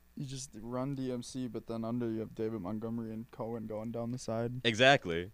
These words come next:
Speaker 1: Beautiful.
Speaker 2: And I just show up with, like, the all old school Adidas gear. I will literally look like I'm straight out of <laughs> Run D M C.
Speaker 1: That's, that's dope.
Speaker 2: Um, the Riley Ridley pick, I am very,
Speaker 1: Absolute
Speaker 2: very
Speaker 1: steal.
Speaker 2: honestly, like, every,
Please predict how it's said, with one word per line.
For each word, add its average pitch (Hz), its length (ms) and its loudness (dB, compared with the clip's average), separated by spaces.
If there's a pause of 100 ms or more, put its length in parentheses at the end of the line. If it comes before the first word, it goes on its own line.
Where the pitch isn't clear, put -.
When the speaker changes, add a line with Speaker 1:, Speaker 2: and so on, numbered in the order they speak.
Speaker 1:
Beautiful. 110 400 -4
Speaker 2:
And 101 60 6
I 95 40 4
just 101 120 2
show 120 140 4
up 107 80 4
with, 110 80 -2
like, 107 140 4
the 107 100 2
all 107 300 8
old 110 240 8
school 107 260 2
Adidas 107 400 2
gear. 110 200 2
I 131 100 6
will 143 200 8
literally 131 340 2
look 139 160 -2
like 110 100 2
I'm 104 100 -2
straight 117 300 -4
out 117 140 6
of 123 80 2
<laughs> - 0 -
Run 147 240 4
D - 80 -8 (160)
M 113 120 -2
C. 110 260 0
Speaker 1:
That's, - 120 -2
that's - 200 -8
dope. 107 300 2 (160)
Speaker 2:
Um, 117 440 2 (600)
the 127 100 8
Riley 143 360 8
Ridley 107 440 6
pick, 73 320 -4 (180)
I 107 160 8
am 98 220 4
very, 82 840 4 (180)
Speaker 1:
Absolute 214 500 8
Speaker 2:
very 98 560 10
Speaker 1:
steal. 240 880 12
Speaker 2:
honestly, 104 600 8
like, 101 220 2
every, 143 340 2